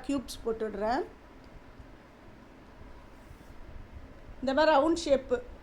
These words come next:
வரணும் அப்படின்றதுக்காக தான் நம்ம வந்து பன்னீர் மேக்கரை யூஸ் பண்றோம். இது வந்து பன்னீர் மேக்கர் யூஸ் பண்ண என்ற அவசியம் கிடையாது. இருக்கிறவங்க யூஸ் பண்ணுங்க, இல்லைன்னா விட்டுடுங்க.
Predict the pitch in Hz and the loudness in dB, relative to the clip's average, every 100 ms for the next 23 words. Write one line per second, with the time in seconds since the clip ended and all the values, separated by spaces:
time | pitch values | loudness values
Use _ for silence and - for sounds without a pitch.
0 | - - - - - 262 254 262 277 269 | -16 -16 -16 -16 -12 -2 2 4 4 4
1 | 240 254 247 262 247 247 262 453 453 - | 6 4 4 2 4 4 4 2 0 -14
2 | - - - - - 262 254 262 311 277 | -18 -16 -16 -14 -4 0 2 2 4 4
3 | 262 277 262 233 220 214 202 - 233 226 | 6 8 8 8 8 6 4 -6 -4 0
4 | 233 220 220 254 - 214 202 220 359 - | 2 2 2 0 0 0 0 -2 -4 -10
5 | - - - 254 277 339 247 262 330 311 | -14 -12 2 10 10 10 4 4 4 6
6 | 294 285 247 269 - 254 269 302 262 214 | 4 4 2 2 0 0 4 4 6 6
7 | 214 226 277 262 233 208 202 185 - - | 6 4 2 2 2 6 4 2 -4 -12
8 | - - - - - - - - - - | -14 -14 -16 -20 -20 -20 -18 -16 -16 -16
9 | - - - - - 208 262 254 240 294 | -16 -20 -20 -20 -2 -2 2 2 4 2
10 | 330 311 - 254 247 233 285 - - - | 2 0 0 2 2 2 2 0 -16 -18
11 | - - - - - - 247 233 220 302 | -18 -18 -18 -20 -20 -10 0 0 2 0
12 | - - - 254 240 214 196 | -2 -8 -8 -6 -2 0 4